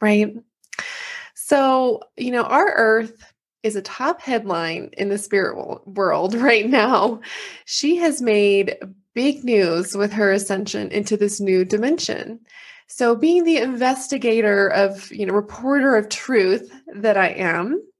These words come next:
I reached out to Gaia for an interview to tell us about the latest scoop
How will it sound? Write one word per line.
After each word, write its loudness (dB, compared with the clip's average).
I 2
reached 0
out 2
to -2
Gaia 0
for 2
an 0
interview -2
to -4
tell 0
us 0
about 2
the 0
latest 2
scoop -2